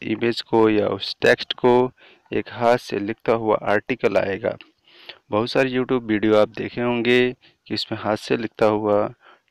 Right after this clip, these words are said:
text दिखाई देता है। इस, अ, ऐप को आप अपने Android phone से भी कर सकते हैं। अगर आपके पास पीसी या laptop नहीं है,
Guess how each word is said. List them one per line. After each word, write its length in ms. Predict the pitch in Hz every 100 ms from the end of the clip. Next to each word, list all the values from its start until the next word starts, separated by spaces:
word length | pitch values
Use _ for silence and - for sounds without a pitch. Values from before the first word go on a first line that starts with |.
| -
text 460 | 113 107 - - - _
दिखाई 400 | 110 110 - 110
देता 320 | 98 98 107 101
है। 260 | 92 117 _ - - _ 143
इस, 300 | 143 - 151
अ, 540 | - _ _ _ 113 107 - -
ऐप 140 | 123 - -
को 200 | 135 123
आप 260 | 117 107 -
अपने 440 | 110 - - 107 113
Android 480 | 110 110 123 123 -
phone 240 | 117 107
से 160 | 101 120
भी 100 | 123
कर 140 | -
सकते 320 | - 101 - 107
हैं। 200 | 101 95 - _ - _ 107
अगर 160 | 101
आपके 240 | 98 - 107
पास 260 | 107 104 -
पीसी 480 | 120 117 - 131 110
या 80 | 98
laptop 520 | 101 101 - 120 127 -
नहीं 380 | 98 98 98 113
है, 280 | 107 92 101